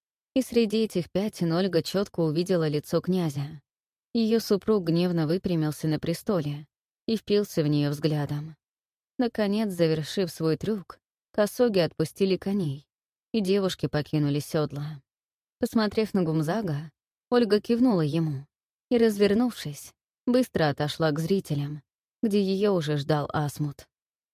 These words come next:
Он окликнул её по имени и качнул головой, призывая следовать за ним.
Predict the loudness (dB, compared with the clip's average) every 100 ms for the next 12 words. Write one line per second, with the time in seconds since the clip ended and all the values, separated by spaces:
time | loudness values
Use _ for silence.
0 | _ _ _ 0 4 4 4 0 0 2
1 | 2 2 2 2 2 2 2 4 2 0
2 | 0 0 0 0 2 4 2 2 0 -4
3 | -6 -10 _ _ _ _ 0 4 4 4
4 | 2 0 -4 -2 -2 0 -2 0 0 -2
5 | -6